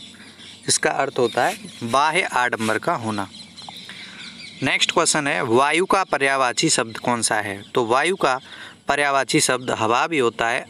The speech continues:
अनिल भी होता है और पवन भी होता है। तो इसका पर्यायवाची शब्द आपके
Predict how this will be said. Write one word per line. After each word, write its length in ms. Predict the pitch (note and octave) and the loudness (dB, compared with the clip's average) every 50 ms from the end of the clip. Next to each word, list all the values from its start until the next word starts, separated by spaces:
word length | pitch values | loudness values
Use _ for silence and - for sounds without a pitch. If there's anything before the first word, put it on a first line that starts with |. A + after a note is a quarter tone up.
| - | -4
अनिल 300 | C3 B2+ C#3 D3+ E3 E3 | -4 -2 0 0 0 2
भी 120 | C#3 B2 A2+ | 2 2 2
होता 320 | A2+ G#2+ G2+ - A#2 A#2 | 2 2 0 0 0 0
है 120 | A#2+ C3+ C#3 | 0 0 -2
और 100 | C#3 - - - | -4 -4 -2 0
पवन 300 | C3+ C3 C#3 C3 B2+ A#2 | 0 2 2 0 0 0
भी 60 | A2 | 0
होता 320 | G#2+ G2+ G2+ - - G#2 G2 | 0 0 0 0 -2 -2 -2
है। 100 | G2 G2+ - - - - - - - - - - - - - - - - - - | -2 -6 -12 -18 -18 -16 -16 -16 -16 -16 -16 -16 -16 -16 -16 -18 -20 -12 -4 -2
तो 100 | E3 E3+ | -2 0
इसका 320 | - D3 - - - F3+ | 0 0 0 2 0 0
पर्यायवाची 560 | D#3+ - D3 C#3+ C#3 C3+ C3 B2+ A#2 A2+ A2+ | 0 0 0 2 2 2 2 2 0 0 0
शब्द 260 | - C#3 C3+ C3+ B2+ | 0 0 0 0 0
आपके 360 | A#2+ A#2 A2+ - - F3 G3 | 0 0 -2 -2 -2 -2 -2